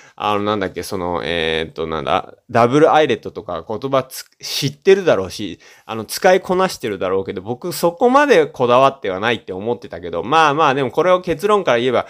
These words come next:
結論から言えばっていうか、この今までの話を、まあ、総じて話すれば、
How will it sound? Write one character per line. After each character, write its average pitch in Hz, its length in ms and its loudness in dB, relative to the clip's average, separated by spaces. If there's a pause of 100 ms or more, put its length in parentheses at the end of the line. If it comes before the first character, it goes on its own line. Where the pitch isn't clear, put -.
(240)
結 127 240 -8
論 202 140 2
か 147 100 2
ら 117 80 4
言 117 100 0
え 123 80 2
ば 113 160 0
っ - 100 -10
て - 80 -10
い 101 40 -6
う 92 60 -10
か、 - 120 -12
こ 135 100 -6
の 143 120 -4
今 147 180 0
ま 180 100 2
で 180 60 -2
の 131 80 0
話 120 380 -2
を、 98 320 0
ま 110 140 -4
あ、 104 40 -4
総 127 220 -2
じ 127 120 -14
て 131 120 -2
話 127 400 -2
す 113 100 -6
れ 110 100 0
ば、 101 160 -2